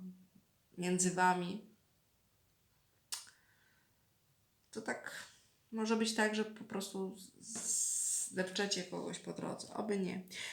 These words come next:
W pracach, w sytuacji z-, w pracy zawodowej, e, tu jest przy-, przygniecienie, przy-, przybicie obowiązkami. Weźmiecie na siebie za dużo. Będziecie musieli, e, bardzo się starać, żeby się wywiązać z tych obowiązków.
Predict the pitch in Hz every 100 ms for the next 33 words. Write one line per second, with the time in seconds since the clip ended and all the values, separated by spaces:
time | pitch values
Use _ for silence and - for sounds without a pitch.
0 | - - 262 269 277 - - 254 254 254
1 | 262 262 240 208 226 220 233 240 240 226
2 | 214 214 220 220 214 220 247 - - _
3 | _ _ _ _ _ _ _ _ _ _
4 | - - - 196 170 165 - - 208 208
5 | 208 - 202 185 - - 196 208 202 190
6 | 214 208 208 214 - 190 - - - 202
7 | 190 196 196 196 - - - - 180 254
8 | 254 214 214 220 214 214 208 185 - -
9 | 180 202 220 226 220 220 214 214 214 208
10 | 185 165 - - 180 185 196 - 208 202
11 | - 202 196 202 202 - 185 180 180 196
12 | 196 202 208 196 202 196 196 190 196 190
13 | 196 185 185 190 185 185 185 - 180 180
14 | 185 180 165 170 -